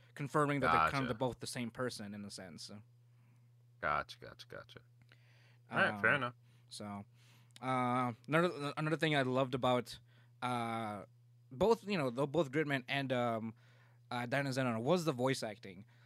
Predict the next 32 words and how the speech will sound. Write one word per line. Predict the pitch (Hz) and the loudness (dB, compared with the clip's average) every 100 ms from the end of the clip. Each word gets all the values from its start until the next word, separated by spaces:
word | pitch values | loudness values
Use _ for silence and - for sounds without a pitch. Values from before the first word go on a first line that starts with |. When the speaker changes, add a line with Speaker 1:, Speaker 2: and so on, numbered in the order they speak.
| - - | -20 -4
Speaker 1:
Like, | 143 135 - - _ - - _ _ _ _ - _ _ - _ - - - - - - - - | 0 0 -4 -20 _ -20 -20 _ _ _ _ -20 _ _ -20 _ -20 -20 -20 -20 -20 -20 -20 -2
this | 185 | -2
is | 254 | 0
probably | 240 247 | 2 4
one | 220 | 6
of | 220 | 4
the | |
most | 190 185 - | 4 2 0
n-, | 143 | -2
like, | 139 139 | -2 0
when | 156 | 0
it | 165 | 2
came | 208 220 | 0 2
to, | |
like, | 202 190 | 0 0
just | 147 147 - | 0 -4 -2
everyone, | 156 160 139 | 2 2 2
like, | 123 131 | 0 -6
just | 135 131 | -8 -4
everyone | - 180 175 151 | 0 2 2 0
and | 139 - | -4 -4
ev-, | 143 123 127 | -6 -6 -6
and | 127 | -4
everything, | 135 131 110 110 - - - - | -2 -2 -4 -6 -10 -20 -20 -8
it | - | -2
was | 190 202 | 2 0
probably | - 208 202 | 0 0 0
the | 175 | 2
most | 175 143 | 0 0
normal | 139 147 170 185 175 165 147 | 0 4 6 6 6 4 2
kinda, | - 170 | 0 2
like, | 147 139 | 2 0